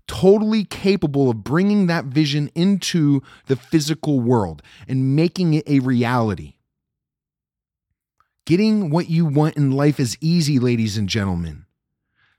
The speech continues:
Figuring out and getting the vision of what you want, crystal clear clarity, and making it happen. When you do this, when you get vision, you're literally, you're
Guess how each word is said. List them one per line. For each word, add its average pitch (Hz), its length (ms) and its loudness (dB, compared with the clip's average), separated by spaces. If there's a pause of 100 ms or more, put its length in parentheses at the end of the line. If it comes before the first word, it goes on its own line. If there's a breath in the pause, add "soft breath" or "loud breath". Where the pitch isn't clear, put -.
(100)
Figuring 196 480 2
out 143 320 -2
and 123 200 -4
getting 151 480 0
the 131 180 -2
vision 180 720 2
of 123 220 -4
what 123 240 -2
you 113 160 0
want, 95 300 -4 (300)
crystal 220 480 -2
clear 165 340 0
clarity, 98 760 -6 (960)
and 147 280 2
making 175 380 2
it 165 100 -4
happen. 104 540 -6 (1700)
When 139 140 0
you 151 100 2
do 180 340 2
this, 147 220 -2
when 131 120 -2
you 123 100 -4
get 165 260 -2
vision, 147 640 -2 (260)
you're 131 200 0
literally, 185 440 0
you're 135 260 -2